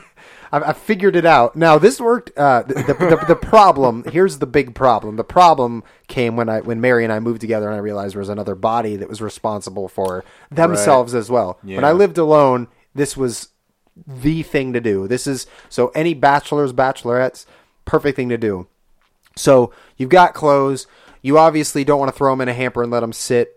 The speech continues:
Speaker 1: uh, because it's gonna,
Speaker 2: Mm.
Speaker 1: it's gonna, it's going to wear heavily on your clothes. You know, the colors are gonna fade.
Speaker 2: Right.
Speaker 1: It's gonna beat the shit out of your jeans and stuff like that. But
Speaker 2: Yeah.
Speaker 1: so for the longest time, what I would do is all my clothes would be in the dryer, right?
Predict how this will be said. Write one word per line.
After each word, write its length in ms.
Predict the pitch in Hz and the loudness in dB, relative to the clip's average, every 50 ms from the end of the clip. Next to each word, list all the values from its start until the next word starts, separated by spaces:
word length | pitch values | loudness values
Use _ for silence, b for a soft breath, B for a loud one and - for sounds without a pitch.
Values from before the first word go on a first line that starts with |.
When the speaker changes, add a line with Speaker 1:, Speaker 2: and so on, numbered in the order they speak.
| _ - | _ -10
Speaker 1:
uh, 160 | 107 104 98 | -8 -8 -8
because 240 | 98 101 107 95 101 | -8 -8 -10 -10 -10
it's 140 | 101 - | -10 -2
gonna, 200 | - 208 196 196 | 2 2 4 4
Speaker 2:
Mm. 60 | - 170 | 2 0
Speaker 1:
it's 120 | 170 - | -2 0
gonna, 300 | - 190 175 165 143 - _ _ _ _ _ _ - - - _ _ _ - | 2 2 2 2 0 -4 _ _ _ _ _ _ -20 -20 -20 _ _ _ -8
it's 160 | - - - | -8 -6 0
going 320 | - 175 170 170 175 165 | 4 4 6 6 4 0
to 120 | - - 160 | -4 -6 -6
wear 460 | 139 131 139 147 151 147 139 131 127 | -2 0 2 2 4 2 2 0 -2
heavily 540 | - - - 151 151 147 135 127 123 120 - - | -4 -4 -4 -4 -4 -2 -4 -4 -6 -6 -4 0
on 220 | 127 127 131 131 | 0 2 2 0
your 140 | 123 120 113 107 | -2 -6 -8 -8
clothes. 580 | - - 143 127 101 90 85 82 95 - - | -6 -6 -4 -4 -4 -4 -6 -10 -12 -14 -14
You 100 | 113 107 | -14 -12
know, 100 | 98 95 | -12 -12
the 80 | 98 107 | -12 -10
colors 400 | - - 147 139 131 127 127 127 | -4 0 0 2 2 0 -2 -4
are 80 | 127 | -2
gonna 160 | - 185 185 170 | 0 2 2 2
fade. 260 | - - 180 165 151 | 2 0 2 2 4
Speaker 2:
Right. 220 | 151 127 127 135 - | 2 2 2 0 -4
Speaker 1:
It's 120 | 165 - - | -8 -2 0
gonna 140 | - 180 131 | 2 2 2
beat 220 | 123 170 160 - | 0 -6 -8 -8
the 80 | - 123 | -8 -10
shit 360 | - - - 180 170 156 - - | -10 -6 -4 -4 -4 -2 -2 0
out 120 | 151 143 135 | 0 0 0
of 80 | 127 | -2
your 100 | 127 127 | -6 -6
jeans 480 | 123 127 139 135 131 131 131 131 131 123 | -6 -6 -6 -4 -4 -4 -6 -8 -8 -12
and 100 | 127 123 | -12 -8
stuff 160 | - 135 - | -6 -4 -2
like 140 | 131 120 117 | -2 -2 -2
that. 240 | 123 117 113 - - B B B B B B B | -2 -2 -2 -4 -6 B B B B B B B
But 120 | B 156 | B -4
Speaker 2:
Yeah. 100 | 110 110 104 | -4 -4 -2
Speaker 1:
so 280 | 101 - 185 170 156 | 2 4 6 6 4
for 160 | 135 - 175 165 | 2 -2 -4 -2
the 100 | 147 151 | -2 0
longest 440 | 147 170 185 208 220 220 190 - - | 0 2 0 0 0 -2 -6 -8 -4
time, 220 | - 175 165 156 147 | -2 -2 -2 0 0
what 120 | 143 139 | 0 0
I 40 | 139 | 0
would 180 | 135 131 123 | -2 -2 -4
do 260 | 113 127 123 117 113 113 | -4 -4 -4 -2 -4 -4
is 100 | 107 - | -6 -4
all 160 | - 135 147 | -2 -2 0
my 120 | 170 180 | 0 -2
clothes 300 | 170 - 165 156 147 127 | -2 -2 -2 -2 -2 -2
would 100 | 135 120 | -4 -6
be 100 | 117 120 | -4 -4
in 80 | 120 113 | -6 -6
the 60 | 104 | -6
dryer, 360 | 92 110 113 107 104 87 87 | -6 -4 -2 -2 -2 -4 -6
right? 220 | 95 104 117 113 | -8 -10 -10 -12